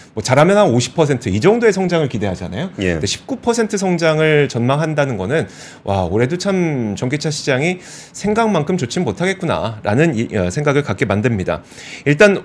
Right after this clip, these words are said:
Speaker 1: 올, 작년 한 해 동안 전기차 등록 대수는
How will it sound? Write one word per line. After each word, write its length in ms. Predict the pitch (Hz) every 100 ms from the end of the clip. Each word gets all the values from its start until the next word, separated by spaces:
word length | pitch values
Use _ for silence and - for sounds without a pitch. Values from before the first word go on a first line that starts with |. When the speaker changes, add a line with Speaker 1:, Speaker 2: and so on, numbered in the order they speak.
| -
Speaker 1:
올, 240 | 147 135
작년 420 | - - 147 247 240
한 140 | 233
해 160 | 240 240
동안 480 | 180 117 131 120
전기차 1120 | 101 127 143 165 - 156 151 147 139 139 131 120
등록 260 | 127 151 123
대수는 500 | 120 104 139 165